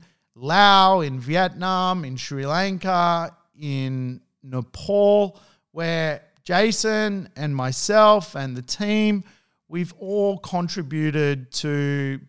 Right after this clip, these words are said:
building some fantastic schools around the world, helping educate over six thousand students.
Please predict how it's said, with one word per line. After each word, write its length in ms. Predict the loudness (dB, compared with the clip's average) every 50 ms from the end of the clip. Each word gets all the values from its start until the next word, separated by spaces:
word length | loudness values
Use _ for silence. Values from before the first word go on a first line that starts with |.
| _
building 460 | -6 -2 -2 0 0 0 -2 -2 -4 -4
some 220 | -4 -6 -6 -8
fantastic 960 | -10 -12 -14 -10 -6 -4 -4 -2 -4 -4 -2 -2 -2 -2 -4 -6 -8 -8 -10
schools 520 | -10 -8 -6 -6 -4 -4 -4 -4 -4 -6
around 320 | -6 -6 -6 -4 -4 -4 -6
the 80 | -6
world, 360 | -4 -4 -2 -2 -2 -4 -4
helping 440 | -6 -6 -8 -6 -6 -8 -10 -10 -6
educate 560 | -4 -4 -2 -2 -4 -4 0 2 2 2 2
over 360 | 2 0 0 0 -2 -4 -4 -6 _ _ _ _ _ _
six 440 | _ -10 -6 -6 -6 -6 -6 -8 -10
thousand 760 | -8 -6 -2 0 2 2 2 0 0 -4 -6 -4 -4 -4 -4
students. 1000 | -4 -4 -4 -4 -4 -2 0 2 4 4 4 2 0 -2 -8 _ -20 -20 -20 -20